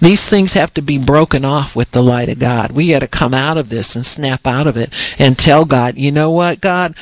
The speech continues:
I'm sorry for sitting here believing that I was ineffective in this earth because you got me?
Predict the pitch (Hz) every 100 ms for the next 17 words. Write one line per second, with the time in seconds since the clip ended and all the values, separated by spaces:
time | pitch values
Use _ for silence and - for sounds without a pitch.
0 | - - 190 214 - - 135 180 120 -
1 | - - 233 - 147 143 135 131 - -
2 | - 123 139 139 160 233 226 135 120 117
3 | 120 110 135 139 - 139 139 - 156 185
4 | 214 - 202 - 127 123 - 127 131 135
5 | 147 - 143 135 - - 151 147 - -
6 | 123 101 101 - - 135 131 127 123 147
7 | 175